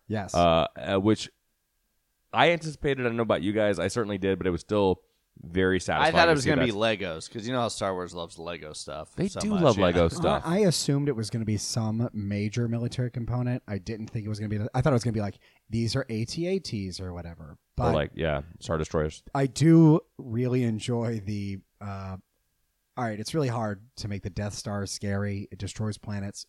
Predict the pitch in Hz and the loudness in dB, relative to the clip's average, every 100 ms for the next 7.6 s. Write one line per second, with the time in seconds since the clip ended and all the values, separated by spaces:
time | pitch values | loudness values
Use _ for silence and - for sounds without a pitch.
0 | _ 92 98 98 95 104 131 160 _ 85 | _ -14 -10 -6 -4 -4 -4 -6 _ -12
1 | - - 110 104 - 135 110 123 104 104 | -8 -6 -4 -4 -4 -4 -4 -4 -2 -2
2 | 98 90 _ _ - 110 104 92 107 104 | -2 -6 _ _ -8 -4 -4 -6 -6 -6
3 | 104 - 104 104 98 107 101 101 - - | -6 -6 -4 -4 -4 -4 -2 -4 -6 -6
4 | 110 - - - 127 117 101 98 - 95 | -6 -8 -12 -2 0 0 -2 -6 -8 -10
5 | 87 - 80 78 - 151 175 190 185 156 | -8 -8 -8 -6 0 2 4 4 2 0
6 | 147 - 123 120 117 - 120 113 107 107 | 0 -2 -4 -2 -2 0 0 0 0 -2
7 | 113 113 101 92 85 85 | -2 -2 -2 -4 -4 -10